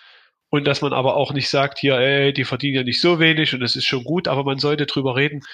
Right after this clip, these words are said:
Erst wenn man so einem Riesen aus meiner Sicht in irgendeiner Weise dazu bewegt, dass er den Tarifvertrag anerkennt oder anständige Löhne bezahlt, wie auch immer das dann aussieht, äh, werden nämlich die anderen Firmen auch folgen.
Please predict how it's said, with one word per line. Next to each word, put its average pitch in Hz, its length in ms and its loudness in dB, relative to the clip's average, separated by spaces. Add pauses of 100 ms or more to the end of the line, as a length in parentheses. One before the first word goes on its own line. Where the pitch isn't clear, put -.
(240)
Erst - 280 -2
wenn 151 160 2
man 143 240 -2
so 139 180 0
einem 127 300 0
Riesen 180 420 0
aus 131 220 0
meiner 147 280 0
Sicht 139 300 -4
in 127 80 -6
irgendeiner 143 540 -2
Weise 131 320 0
dazu 127 320 -4
bewegt, 131 580 -2
dass 127 200 -4
er 143 180 0
den 139 160 -4
Tarifvertrag 131 760 -2
anerkennt 131 500 -2
oder 120 220 -2
anständige 131 580 -2
Löhne 147 300 2
bezahlt, 120 520 -4
wie 131 100 2
auch 123 140 -2
immer 143 180 0
das 135 220 -4
dann 117 160 -6
aussieht, 123 500 0 (580)
äh, 123 340 2
werden 139 280 2
nämlich 135 320 -2
die 139 140 -4
anderen 147 320 -2
Firmen 135 360 -2
auch 117 300 -4
folgen. 110 540 -4